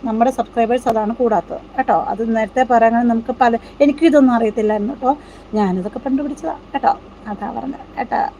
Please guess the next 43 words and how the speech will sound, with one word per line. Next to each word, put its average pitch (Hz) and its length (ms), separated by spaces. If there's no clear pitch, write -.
ഉം. 254 300
അപ്പം 269 540
ഒക്കെടെ 294 360
മക്കളെ, 269 340
എൻ്റെ 247 180
ക്യൂട്ടീസേ, 254 560
ഞാൻ 233 240
പോവാണ്. 226 640
ചേച്ചിക്ക് 233 320
ഇനി 226 100
ഇച്ചിരി 240 300
പണിയുണ്ട് 220 440
ചേച്ചി. 233 420
അപ്പം 254 260
പിന്നെ 349 220
വരാം. - 240
അപ്പം 254 180
നാളെ 262 260
ഇതേ 294 220
സമയം 302 340
വരാം. 311 240
എല്ലാവരും 285 380
വരണം, 302 320
ഞാൻ 277 140
വെയിറ്റ് 240 260
ചെയ്യും 311 360
കേട്ടോ. 302 360
ഉം. 277 260
ഞാൻ 226 120
നിങ്ങളെ 226 240
ഓർത്താ 285 260
വന്നത്. 233 200
ഇന്ന് 233 140
എനിക്ക് 262 220
തന്ന 262 360
ഈ 277 80
സപ്പോർട്ടിന് 294 460
വളരെ, 359 340
വളരെ, 349 280
വളരെ 311 360
thank 240 340
you - 120
കേട്ടോ. - 380